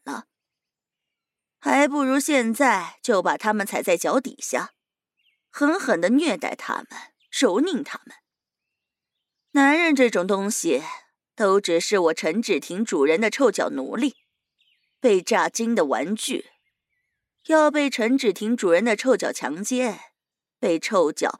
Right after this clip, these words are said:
操到翻白眼。我的前男友也不过是我的男朋友脚奴，浩恩脚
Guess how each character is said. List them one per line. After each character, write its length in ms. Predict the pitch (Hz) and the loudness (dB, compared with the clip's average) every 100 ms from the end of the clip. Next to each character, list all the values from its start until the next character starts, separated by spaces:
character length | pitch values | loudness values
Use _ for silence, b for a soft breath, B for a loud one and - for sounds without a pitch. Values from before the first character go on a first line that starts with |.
| B - | B -4
操 240 | 330 254 | 0 2
到 100 | 233 | 2
翻 280 | 214 302 285 | 2 0 0
白 160 | - | -2
眼。 200 | 254 - - _ _ _ _ _ _ _ _ _ _ _ _ | -2 -4 -10 _ _ _ _ _ _ _ _ _ _ _ _
我 220 | 311 285 | 2 4
的 140 | 294 294 | 4 0
前 260 | 302 302 | -2 0
男 260 | 302 302 320 | 0 0 0
友 520 | 208 98 147 175 165 - - | 0 2 0 0 -6 -18 -2
也 200 | 220 190 | 0 2
不 160 | 202 | -2
过 180 | 208 226 | 0 0
是 180 | - 247 | 2 0
我 120 | 165 | 0
的 120 | 170 | -2
男 240 | 185 165 247 | -2 -2 0
朋 180 | 247 | 0
友 100 | 285 | 0
脚 300 | 294 196 - - | 0 -2 -2 -6
奴， 320 | 156 165 214 147 - _ | -8 -6 -6 -8 -16 _
浩 320 | _ - 269 226 | _ -2 -2 0
恩 260 | 294 320 | 0 0
脚 220 | - 220 | -2 -4